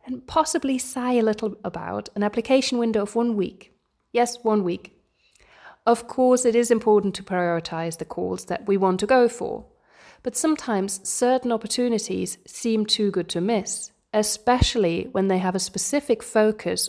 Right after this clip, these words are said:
of a funding call. Say, improving independence in dementia, which I just more or less made up. These calls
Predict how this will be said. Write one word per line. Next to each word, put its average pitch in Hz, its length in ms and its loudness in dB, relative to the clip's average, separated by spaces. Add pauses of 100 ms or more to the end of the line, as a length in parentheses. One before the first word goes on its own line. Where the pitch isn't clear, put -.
of 185 80 -2
a 190 60 0
funding 175 420 0
call. - 380 -12 (500)
Say, 220 640 4
improving 240 460 2
independence 190 600 0
in 170 100 -2
dementia, 175 540 -6 (160)
which 202 320 2
I 175 160 4
just 170 300 -4
more 165 100 -2
or 156 80 -6
less - 220 -8
made 175 160 -8
up. - 320 -12 (960)
These 285 240 2
calls 220 800 2